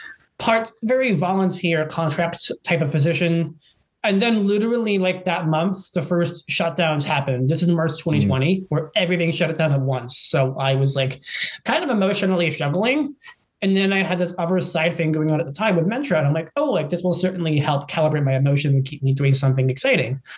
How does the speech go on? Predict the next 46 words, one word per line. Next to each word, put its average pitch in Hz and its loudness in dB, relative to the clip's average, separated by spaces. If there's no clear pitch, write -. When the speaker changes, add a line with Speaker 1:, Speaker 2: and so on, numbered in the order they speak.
Speaker 1:
I'd 180 0
also 180 -2
just 170 -2
been 160 0
for 147 -2
a 143 2
round 135 2
of 127 -4
layoffs 139 0
at 123 -4
Wayfair. 175 0
Um, 135 2
my 147 2
team 160 2
got 151 -2
shut 135 0
down. 139 2
I 135 0
moved 139 2
to 131 0
another 127 -4
team. 208 0
Um, 143 2
so 151 -2
it 160 0
was 147 0
just - -6
a 160 -2
very 185 0
emotionally 151 -2
turbulent 139 0
time 247 0
for 170 0
me. 147 0
And 185 0
now 165 2
I 160 2
had 151 2
this 147 -6
new, 156 2
cool 226 -2
new 190 2
thing 175 -4
to 165 2
work 165 0
on. 120 -4